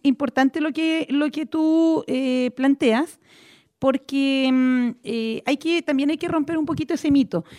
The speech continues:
Primero hay que, hay que reconocer que los inmigrantes que vienen a, a, a Chile, que además estamos todavía por bajo del porcentaje de lo que se reciben en los países desarrollados de la, de la ocde, eh, son mili-, eh, son migrantes que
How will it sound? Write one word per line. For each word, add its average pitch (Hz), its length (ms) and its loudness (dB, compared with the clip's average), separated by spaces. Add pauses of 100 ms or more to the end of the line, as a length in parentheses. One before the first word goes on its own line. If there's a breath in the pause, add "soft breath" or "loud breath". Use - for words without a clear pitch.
(160 loud breath)
Primero 330 280 2
hay 403 100 2
que, 359 260 -2
hay 294 120 -2
que 330 100 -6
reconocer 294 560 -4
que 311 80 -6
los 294 100 0
inmigrantes 262 460 0
que 277 160 -4
vienen 262 360 2
a, 226 440 2
a, 196 460 -2
a 202 60 -2
Chile, 254 300 -2
que 214 160 -4
además 196 320 -2
estamos 220 360 -4
todavía 190 520 2
por 254 200 2
bajo 226 320 -2
del 254 100 2
porcentaje 240 720 -4
de 269 120 -2
lo 226 100 -6
que 226 100 -8
se - 120 -10
reciben 240 420 -4
en 233 80 -2
los 226 80 -2
países 214 340 -4
desarrollados 208 560 -2
de 220 100 -4
la, 208 180 0 (360 loud breath)
de 214 120 -2
la 214 140 2
ocde, 196 300 -2 (480 loud breath)
eh, 262 400 4
son 339 220 -2
mili-, 349 300 0
eh, 285 180 4
son 320 400 0
migrantes 277 640 4
que 277 320 0